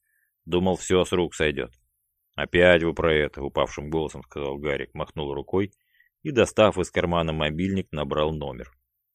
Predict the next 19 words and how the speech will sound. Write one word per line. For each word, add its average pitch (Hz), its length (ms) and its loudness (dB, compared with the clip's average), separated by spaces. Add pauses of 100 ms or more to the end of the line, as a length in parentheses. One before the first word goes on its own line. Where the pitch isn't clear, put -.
(300)
«Скажите, 98 580 0
что 85 260 0
у 82 100 0
вас 90 240 4
его 85 280 0
телефон 80 520 -2
давно 87 400 4
имеется», 69 540 -8
добавил 73 380 -2
он 73 160 -8
заискивающе. 69 800 -8 (640)
«Он 101 220 2
у 113 80 4
нас 113 240 6
и 117 80 6
так 98 280 8
имеется», 82 480 -2
сказал 73 420 -4
Гуров. 69 340 -8